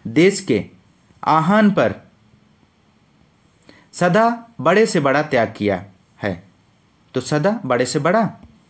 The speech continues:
त्याग किया है। तो इस तरह से आप दिए गए सेंटेंस को क्रम में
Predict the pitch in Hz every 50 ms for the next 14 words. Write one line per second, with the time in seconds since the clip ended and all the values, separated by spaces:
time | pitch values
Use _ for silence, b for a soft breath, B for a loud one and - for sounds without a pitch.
0 | _ _ _ _ _ _ _ _ _ _ _ _ - _ - - 165 170 165 -
1 | 170 160 160 156 165 165 - - - - 156 160 208 202 208 180 151 139 139 135
2 | - - - - 117 131 139 - - - B B B B B 107 131 160 180 180
3 | 156 151 160 175 196 196 190 - - 123 107 101 123 131 139 - - - 202 202
4 | - 127 117 113 123 151 190 -